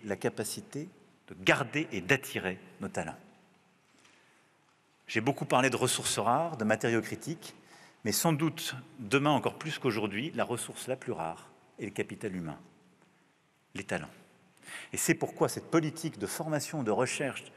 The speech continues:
d'enseignement supérieur est absolument déterminante pour notre Europe. Elle doit s'accompagner évidemment aussi d'une politique de déploiement et de développement de nos start-up,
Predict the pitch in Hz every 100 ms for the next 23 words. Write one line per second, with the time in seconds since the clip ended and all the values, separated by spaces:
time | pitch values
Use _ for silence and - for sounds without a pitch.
0 | - 127 120 131 131 123 113 - 107 92
1 | 107 143 - - - - 110 - 180 -
2 | 156 139 139 135 113 113 101 101 98 95
3 | - 87 80 82 69 - - - - -
4 | 110 135 139 139 120 127 120 117 95 107
5 | 104 98 - 180 123 110 123 110 - 117
6 | - - - - - - 113 135 147 147
7 | 135 139 113 117 107 117 127 123 107 -
8 | - 120 127 143 - - - 131 -